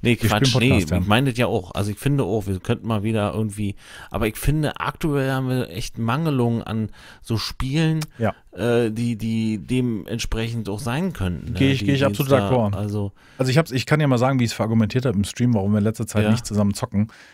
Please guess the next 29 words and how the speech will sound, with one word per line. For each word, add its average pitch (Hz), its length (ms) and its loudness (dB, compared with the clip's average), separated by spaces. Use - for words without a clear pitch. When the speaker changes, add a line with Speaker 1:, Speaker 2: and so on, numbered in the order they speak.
Speaker 2:
ist - 200 -2
A, 131 220 0
dass 123 160 -2
du 110 100 -2
ein 101 200 4
Solo-Let's 107 920 -2
Play 131 200 0
angefangen 135 480 0
hast, 131 160 -4
was 110 160 -2
täglich 120 480 -2
eine 110 400 2
dreißig, 110 320 -2
vierzig - 240 -6
Minuten 120 320 2
Folge 135 280 0
bringt. 139 440 -4
Das 101 100 -10
braucht 110 260 0
natürlich 110 260 2
viel 104 160 -6
Zeit, 123 300 -2
inklusive 120 460 -6
Schnitten 131 420 -2
und 107 240 0
Hochladen 131 400 0
und 127 120 -2
so 123 120 -6
weiter. 131 340 -4